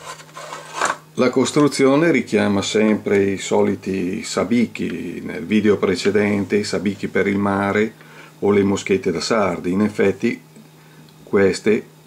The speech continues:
assomigliano tantissimo alle moschette da sarde e sono un po' più corpose.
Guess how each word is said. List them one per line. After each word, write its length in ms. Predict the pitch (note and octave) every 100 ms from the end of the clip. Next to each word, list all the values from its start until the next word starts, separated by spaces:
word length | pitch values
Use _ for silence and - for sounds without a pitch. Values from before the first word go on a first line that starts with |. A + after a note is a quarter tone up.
| -
assomigliano 680 | - - F#2+ G2+ F#2+ F#2+ F2+
tantissimo 600 | G2+ F2 A2 G2+ F#2+ F2+
alle 140 | F#2
moschette 480 | F2+ F2 - G2 A2
da 100 | F#2
sarde 480 | - G2 F2+ F2 F#2+
e 40 | A2+
sono 240 | G#2+ F#2+
un 80 | F2+
po' 100 | F#2
più 160 | G2+
corpose. 680 | - F2 - - G2+ - -